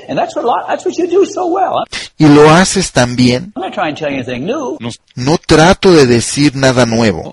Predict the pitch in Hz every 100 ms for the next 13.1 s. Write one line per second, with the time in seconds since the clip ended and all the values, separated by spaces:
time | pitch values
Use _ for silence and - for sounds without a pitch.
0 | - 180 233 214 175 - - - 160 156
1 | 190 233 208 - 196 175 143 170 214 220
2 | 202 123 120 185 226 151 120 - _ _
3 | _ _ _ 127 110 117 - 123 262 254
4 | 196 240 220 185 - 220 233 240 226 247
5 | 247 135 - _ _ _ - - - 135
6 | 156 160 - - 127 143 160 170 190 -
7 | 113 104 - 123 131 131 131 120 101 101
8 | 113 135 - 147 143 120 101 95 - 95
9 | 101 123 - 151 143 - - 95 113 131
10 | 131 135 - 113 - - - - _ -
11 | - 113 - - - 196 202 190 185 -
12 | 113 - - 156 160 - 151 101 78 -